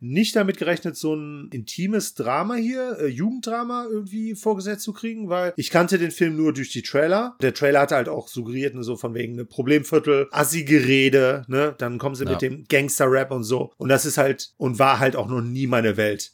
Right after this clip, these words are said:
Speaker 1: Ich hab das nie verstanden, ich hab das auch von dir nicht, äh, erklärt bekommen, so dass ich's verstehe.
Speaker 2: W-, w-, was denn? W-, was hab ich dir nicht richtig erklärt? Wie wir auf der Straße so sind,
Speaker 1: Ja,
Speaker 2: oder was?
Speaker 1: genau. Nee, aber was so dieses,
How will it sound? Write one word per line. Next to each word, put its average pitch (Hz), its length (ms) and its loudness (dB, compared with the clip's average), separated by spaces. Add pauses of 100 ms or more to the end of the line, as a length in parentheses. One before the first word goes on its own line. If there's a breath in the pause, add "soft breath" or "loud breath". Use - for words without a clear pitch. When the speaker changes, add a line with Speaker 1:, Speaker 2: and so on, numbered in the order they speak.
Speaker 1:
Ich - 240 -12
hab 131 140 0
das 127 200 0
nie 135 120 -6
verstanden, 135 420 -2
ich 117 100 -4
hab 127 100 -6
das 107 120 -12
auch 123 120 -4
von 120 120 -4
dir 127 220 0
nicht, 123 480 -8
äh, 123 60 -4
erklärt 131 880 2
bekommen, 139 520 -2
so 123 180 -4
dass 120 180 -2
ich's 123 140 -10
verstehe. 151 580 2
Speaker 2:
W-, - 120 -12
w-, 120 220 -4
was 127 180 0
denn? 101 200 0
W-, 110 120 -6
was 123 180 -4
hab 120 340 -6
ich - 80 -8
dir 123 100 -2
nicht 117 180 -2
richtig 117 180 -6
erklärt? 131 380 -4
Wie 120 420 0
wir 135 60 0
auf 117 100 -2
der 123 120 2
Straße 131 360 -2
so 98 360 -6 (260)
sind, 104 180 0
Speaker 1:
Ja, 147 160 4
Speaker 2:
oder 92 140 -8
was? 117 120 -8
Speaker 1:
genau. 117 340 0 (140)
Nee, 139 280 4
aber 135 220 4
was 143 140 2
so 147 160 2
dieses, 135 480 -6